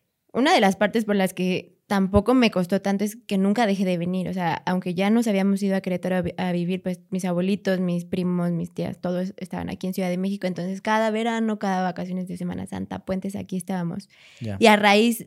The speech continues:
Speaker 1: o sea, en el tiempo en, en el que yo ya podía salir sola, de, "Ah, mamá, ya, pues, me voy al centro". Me encanta ir al centro. O sea, de verdad,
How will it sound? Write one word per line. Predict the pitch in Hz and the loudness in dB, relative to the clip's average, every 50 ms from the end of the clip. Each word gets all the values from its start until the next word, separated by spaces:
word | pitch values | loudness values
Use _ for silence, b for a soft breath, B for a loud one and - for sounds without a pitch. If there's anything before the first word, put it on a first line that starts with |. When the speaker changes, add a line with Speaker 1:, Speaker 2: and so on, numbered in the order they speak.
| - - | -6 -4
Speaker 1:
o | - 196 | -4 -2
sea, | 208 202 196 | 0 2 2
en | 196 | 2
el | 190 180 185 180 | 2 2 0 2
tiempo | 214 208 208 220 | 2 2 4 4
en, | 220 214 - - - _ | 2 0 0 -4 -6 _
en | 202 196 185 | -2 0 0
el | 180 175 | 0 -2
que | 175 190 185 | -2 -2 0
yo | 190 190 | 0 0
ya | 190 208 214 | 2 0 0
podía | 214 - 190 180 175 180 180 185 | 2 2 2 2 2 0 -2 -2
salir | - 185 175 185 196 196 | -4 -4 -6 -6 -6 -6
sola, | - 180 170 170 - | -6 -6 -6 -6 -6
de, | - - | -6 -8
"Ah, | 330 359 | -8 -8
mamá, | 359 339 339 339 330 | -8 -8 -8 -8 -10
ya, | 320 294 285 | -12 -12 -10
pues, | 262 262 - - | -10 -10 -8 -6
me | 196 190 | -6 -6
voy | 196 214 | -4 -4
al | 240 247 | -4 -4
centro". | - 233 214 202 - 175 165 | -2 -2 -2 -2 -2 -4 -4
Me | - 175 185 | -2 -2 -4
encanta | 185 180 190 196 208 220 214 226 214 | 0 2 4 6 6 6 6 6 4
ir | 202 | 4
al | 196 190 185 | 2 2 0
centro. | 196 175 - - | -2 -4 -4 -4
O | 175 | -4
sea, | 196 180 170 | -2 -2 -2
de | 170 160 | 0 0
verdad, | 165 160 165 175 170 - | -2 -2 -2 -4 -4 -6